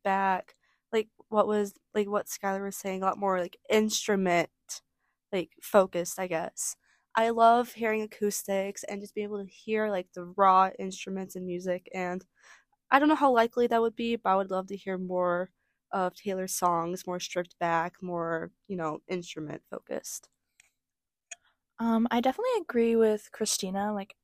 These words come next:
Speaker 2: almost just an entire album of just, like, acoustics and kind of, like, that, because I like when she release-, releases acoustic versions of, like, her other songs. I think they're really great.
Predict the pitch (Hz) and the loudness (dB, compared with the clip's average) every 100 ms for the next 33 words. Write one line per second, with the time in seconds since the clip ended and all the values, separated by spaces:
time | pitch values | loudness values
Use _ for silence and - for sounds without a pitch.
0 | _ - 214 233 - - - 269 233 - | _ -6 -2 -2 -2 -2 0 2 2 2
1 | 190 190 180 190 202 190 - 175 - 180 | -2 -2 -2 -2 -2 -2 -4 -6 -6 -8
2 | - - - 175 - 185 185 - - - | -12 -10 -6 -4 -2 -4 -4 -6 -8 -8
3 | - - _ _ _ 202 190 - 190 185 | -18 -20 _ _ _ -10 -8 -8 -8 -6
4 | 185 - - _ _ _ _ - 190 180 | -6 -8 -20 _ _ _ _ 0 2 4
5 | - 196 196 196 190 185 190 - 214 202 | 2 0 0 0 0 0 0 -2 0 2
6 | 220 202 190 180 - - - - - 190 | 2 0 -2 -4 -2 0 -2 -4 -4 0
7 | 190 196 - 180 190 - 180 - - 170 | 2 2 2 0 -2 -2 -4 -4 -4 -2
8 | 175 185 190 190 180 180 175 - 175 180 | -2 -2 -4 -4 -4 -6 -6 -4 -2 -2
9 | 180 - 180 185 208 202 196 190 190 185 | -6 -6 -4 -4 -4 -6 -6 -4 -2 0
10 | 185 180 175 165 170 202 | 0 -2 -2 -4 -2 -4